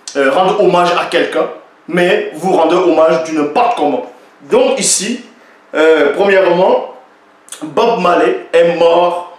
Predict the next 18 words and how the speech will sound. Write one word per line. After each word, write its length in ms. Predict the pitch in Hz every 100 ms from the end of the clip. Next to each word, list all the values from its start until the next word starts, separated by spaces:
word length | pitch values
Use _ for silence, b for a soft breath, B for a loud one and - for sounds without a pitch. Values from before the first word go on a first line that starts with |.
| -
il 100 | 185
n'est 80 | 190
pas 140 | 175
mort 220 | 165 156
à 60 | 170
trente-trois 480 | 143 131 139 143 127
ans. 160 | - - - - _ _ _ _ _ _ _ _ _ _ _ -
Bob 280 | 175 190 190
Marley 260 | 185 170 170
est 140 | -
mort 220 | 262 170
à 80 | 151
trente-six 640 | - - - - 202 180 123
ans 120 | - - - _ _
et 100 | 160
non 160 | 165 -
trente-trois 540 | - 147 - 156 147
ans. 160 | -